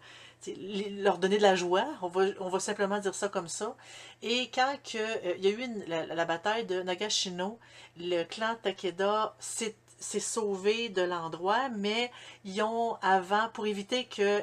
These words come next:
euh, le, le, le, le monde transmette l'information à savoir où sont les mines d'or, ils ont tout assassiné les, les prostituées sur le pont d'Oiran Buki ou Buchi. Euh, et ça aurait de l'air, tu sais, euh,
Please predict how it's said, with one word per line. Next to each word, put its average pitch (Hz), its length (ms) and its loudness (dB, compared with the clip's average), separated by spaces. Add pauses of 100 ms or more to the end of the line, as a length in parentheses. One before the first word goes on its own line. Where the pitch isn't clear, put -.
euh, 170 240 0
le, 165 160 -4
le, 143 140 -8
le, - 120 -10 (360)
le 190 180 2
monde 202 280 0
transmette 196 440 -4
l'information 180 460 -2
à - 20 -4
savoir 190 400 0
où 214 160 -6
sont 202 280 -4
les 185 200 -4
mines 175 260 -6
d'or, 190 460 -2
ils 185 240 -4
ont 185 80 -4
tout 233 160 -10
assassiné 202 480 -6
les, 214 240 -10 (100)
les 190 120 -8
prostituées 180 600 -8 (680)
sur 226 800 -4
le 190 200 2
pont 185 480 -2 (100)
d'Oiran 170 540 -2
Buki 185 640 -8
ou 196 120 -8
Buchi. 175 420 -8 (720)
Euh, 185 320 4 (720)
et 233 460 0
ça - 380 2
aurait 180 160 0
de 180 60 -4
l'air, 190 220 2
tu - 120 -14
sais, 208 280 -2
euh, 165 120 -8